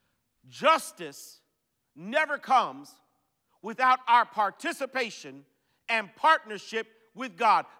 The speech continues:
Justice never comes easily.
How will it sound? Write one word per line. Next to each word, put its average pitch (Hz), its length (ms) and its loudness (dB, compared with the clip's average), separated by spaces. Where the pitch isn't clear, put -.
Justice 302 760 -2
never 262 640 0
comes 233 640 0
easily. 117 580 -14